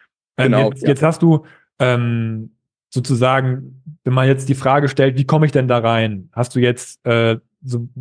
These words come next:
Speaker 1: Konzepte wie E A T und Vertrauen und Authorship und so genannt. Das sind ja jetzt so, ich sag mal, Meta-Content-Konzepte.
Speaker 2: Mhm.
Speaker 1: Aber es gibt ja auch harte technische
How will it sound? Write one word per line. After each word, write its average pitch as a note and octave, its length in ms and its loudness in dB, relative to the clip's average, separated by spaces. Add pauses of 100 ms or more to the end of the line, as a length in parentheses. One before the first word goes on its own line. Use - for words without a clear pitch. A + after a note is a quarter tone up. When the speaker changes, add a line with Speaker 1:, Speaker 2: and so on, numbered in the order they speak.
Speaker 1:
Konzepte C#3 480 0
wie C3+ 160 -4
E C3 120 4
A A#2 80 2
T C#3+ 260 2
und C3+ 200 -4
Vertrauen B2 520 0
und A#2+ 100 -6
Authorship D3 580 0
und E3 140 -2
so D#3+ 140 0
genannt. D#3+ 240 2
Das C3 100 2
sind D3 140 0
ja C3+ 80 4
jetzt B2+ 180 0
so, A#2 280 -2 (440)
ich - 80 -18
sag B2 160 -2
mal, A2+ 320 0 (640)
Meta-Content-Konzepte. F3 1500 0 (640)
Speaker 2:
Mhm. C#3+ 200 2
Speaker 1:
Aber B2+ 160 0
es A#2+ 80 -4
gibt - 180 0
ja C#3 120 2
auch A#2+ 220 -4 (280)
harte C3+ 400 -2
technische B2+ 600 0